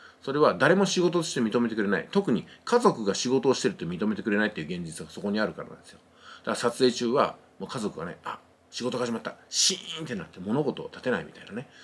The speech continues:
そんなレベルじゃないといけないですし、もうね、あの、なんていうんですかね、受験生を抱えたお父さんお母さんの気持ちになってみたらね、あ、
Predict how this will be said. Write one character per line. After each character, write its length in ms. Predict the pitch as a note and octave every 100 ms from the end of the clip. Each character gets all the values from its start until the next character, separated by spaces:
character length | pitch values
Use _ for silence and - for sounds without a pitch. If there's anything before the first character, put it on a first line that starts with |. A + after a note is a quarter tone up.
| -
そ 120 | -
ん 80 | G#3+
な 80 | G#3
レ 80 | G3+
ベ 100 | C#3
ル 60 |
じ 60 | F#2
ゃ 60 |
な 60 | E2
い 40 | D#2+
と 60 |
い 60 | D#2+
け 80 | F#2
な 100 | E2+
い 60 |
で 100 | C#2+
す 80 | -
し、 320 | - F#2 C#2+ - - _ -
も 180 | E3
う 20 | G2+
ね、 240 | E2 - - _ _ -
あ 80 |
の、 80 | F#2
な 80 | E2+
ん 40 | E2+
て 60 |
い 0 |
う 20 |
ん 40 | -
で 100 | E2+
す 80 | -
か 80 | E2
ね、 160 | - -
受 180 | G#2 D#3
験 220 | C4 C4+
生 140 | F#3+ F2+
を 80 |
抱 280 | E2 - B2+
え 40 | A#2+
た 320 | C3 F2 - - _ _ -
お 80 |
父 120 | A#2+ F#3+
さ 100 | E3+
ん 60 |
お 40 | E3
母 140 | D#3
さ 120 | F#2
ん 60 | D#2
の 80 | -
気 100 | G2
持 80 |
ち 120 | F#2 G2
に 60 |
な 60 | G2
っ 60 |
て 80 | -
み 80 | D2+
た 100 | E2
ら 80 | E2
ね、 160 | B2+ - _ _ _
あ、 200 | - -